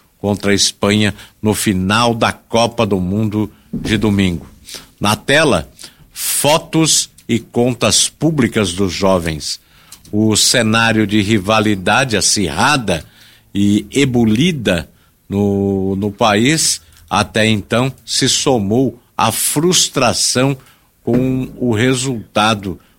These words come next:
da competição e virou uma caça aos brasileiros no ambiente digital, com direito aí a ameaças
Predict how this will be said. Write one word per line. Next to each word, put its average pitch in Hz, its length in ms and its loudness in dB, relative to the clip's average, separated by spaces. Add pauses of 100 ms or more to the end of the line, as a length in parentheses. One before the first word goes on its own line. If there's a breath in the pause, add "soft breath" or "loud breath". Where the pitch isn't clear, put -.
(140)
da 101 180 0
competição 120 880 -2
e 123 60 -2
virou 117 340 0
uma 104 640 -2 (380 soft breath)
caça 127 640 0 (240 soft breath)
aos 92 320 0
brasileiros 101 800 -2
no 113 120 -4
ambiente 104 520 -2
digital, 104 760 -2 (400 soft breath)
com 113 420 2
direito 104 600 0
aí 90 200 2
a 104 60 2
ameaças 104 840 0